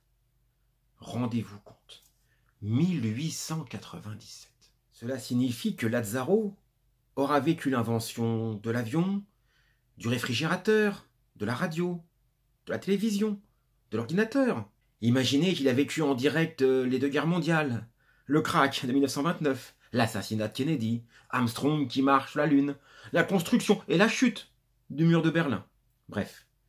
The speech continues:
rien que pour cela, Lazare aurait mérité qu'on lui rende hommage.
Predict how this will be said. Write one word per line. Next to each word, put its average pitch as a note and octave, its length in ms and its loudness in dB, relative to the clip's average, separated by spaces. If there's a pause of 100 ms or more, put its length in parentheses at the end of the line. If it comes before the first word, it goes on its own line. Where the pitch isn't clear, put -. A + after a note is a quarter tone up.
(320)
rien B2+ 320 -2
que A#2+ 40 -6
pour - 220 -4
cela, F2 400 -8 (440)
Lazare G#2 680 -2
aurait F#2+ 240 -2
mérité F2 400 -8
qu'on F#2 140 -8
lui E2 120 -6
rende D#2 240 -12
hommage. - 460 -20